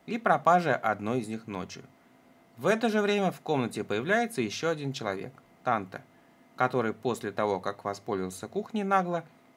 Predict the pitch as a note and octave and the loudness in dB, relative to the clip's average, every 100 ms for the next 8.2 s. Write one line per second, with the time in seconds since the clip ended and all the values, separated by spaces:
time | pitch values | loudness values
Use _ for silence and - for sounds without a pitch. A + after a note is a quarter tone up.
0 | _ - A#2+ E3 A3+ A3+ - G#2+ D#3 C#3 | _ -10 -4 0 0 0 -2 0 0 0
1 | G#2 A#2 C3 G#2 G#2+ G#2 F#2+ - - - | 2 2 0 -2 -2 0 -2 -6 -12 -20
2 | - _ _ - G#2+ D3+ A3 A3+ F#3+ A#2 | -20 _ _ 2 4 6 4 2 -2 -2
3 | A#2+ C#3 G#2 F#2 F#2 - - - - _ | -2 0 -2 -4 -6 -14 -16 -20 -20 _
4 | _ _ _ - - D3 - A2 G2+ F#2+ | _ _ _ -10 -6 -4 -4 -4 -4 -2
5 | C3 C3+ B2 - G#2+ B2+ B2 G2+ G2+ G#2 | 0 2 0 -2 -2 0 0 -2 -6 -8
6 | - D#3+ G#3+ A#3+ - - _ - A#3 F#3+ | -8 -2 0 0 -6 -20 _ -6 0 0
7 | C3+ A2 C3+ E3+ E3 D3 - - G#2 F2+ | 0 -2 0 0 -2 -8 -8 -10 -6 -6
8 | - | -8